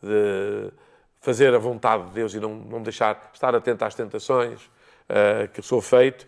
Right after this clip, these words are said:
Então Jesus dizia assim: pediu aos católicos que imitem esta atitude de doação completa com humildade e reconhecendo as próprias falhas. Jesus que nos amou em primeiro lugar, cá está, a iniciativa vem de Deus, toda a água, vamos dizer, toda a graça brota dele.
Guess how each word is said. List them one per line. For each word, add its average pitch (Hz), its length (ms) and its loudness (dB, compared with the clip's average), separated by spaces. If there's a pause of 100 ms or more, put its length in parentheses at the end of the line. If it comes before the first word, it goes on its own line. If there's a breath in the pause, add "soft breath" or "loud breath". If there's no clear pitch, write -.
(260 soft breath)
Então 151 300 6
Jesus 143 300 0
dizia 143 220 2
assim: 135 160 -2
pediu 170 200 4
aos 175 140 4
católicos 190 580 2 (300 soft breath)
que 165 100 -6
imitem 202 340 2
esta 180 220 2
atitude 160 400 -4
de 135 60 -12
doação 147 340 0
completa 147 540 -2
com 139 300 -10 (260 soft breath)
humildade 135 720 2
e 143 40 -4
reconhecendo 139 420 -10
as 123 80 -14
próprias 147 300 -4
falhas. 80 400 -6 (320 loud breath)
Jesus 147 400 0
que - 80 -10
nos 170 160 -2
amou 143 300 2
em 131 40 2
primeiro 131 300 -2
lugar, 113 320 0
cá 143 80 0
está, 107 340 -2 (360 soft breath)
a 101 60 -10
iniciativa 117 500 -4
vem 120 140 0
de 101 60 -8
Deus, 104 280 -2 (520 soft breath)
toda 165 240 6
a 139 60 6
água, 135 400 2
vamos 110 160 -8
dizer, 104 100 -6
toda 135 220 0
a 123 80 4
graça 139 420 0
brota 170 400 2
dele. 104 340 -4